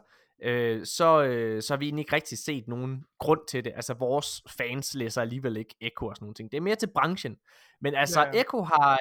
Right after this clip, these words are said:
Speaker 1: øh, Echo gav første sæson én stjerne.
Speaker 2: Ja.
Speaker 1: Øh, det synes jeg jo selv, det skal jeg jo selvfølgelig sige, er en lille bitte smule useriøst. For at være
Speaker 2: Ja.
Speaker 1: helt ærlig.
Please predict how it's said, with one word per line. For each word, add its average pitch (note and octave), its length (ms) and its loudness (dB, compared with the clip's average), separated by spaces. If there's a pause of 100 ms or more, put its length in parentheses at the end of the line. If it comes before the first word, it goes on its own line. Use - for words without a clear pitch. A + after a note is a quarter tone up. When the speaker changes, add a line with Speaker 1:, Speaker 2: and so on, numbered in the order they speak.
Speaker 1:
øh, A#2 400 -2 (180)
Echo - 300 -4
gav C#3+ 120 2
første F#3+ 400 2
sæson D3+ 400 -2 (540)
én E3 400 -4 (340)
stjerne. A2+ 460 -2 (220)
Speaker 2:
Ja. D#3+ 160 -12 (1400)
Speaker 1:
Øh, A#2+ 400 4
det D#3 100 -2
synes F#3+ 240 -6
jeg F3+ 100 6
jo C3 300 6
selv, - 400 0
det C3+ 100 -2
skal - 160 -8
jeg B2+ 60 -2
jo C#3 80 0
selvfølgelig A#2 340 -8
sige, D#3+ 300 -8
er D3+ 40 -14
en D4 460 -4
lille D#5 220 -4
bitte C#5 240 -2
smule G4 360 -4
useriøst. C3+ 720 -2 (600)
For F3 80 10
at F#3 60 6
være G3 80 6
Speaker 2:
Ja. - 60 4
Speaker 1:
helt D3+ 160 -2
ærlig. G#2+ 240 -8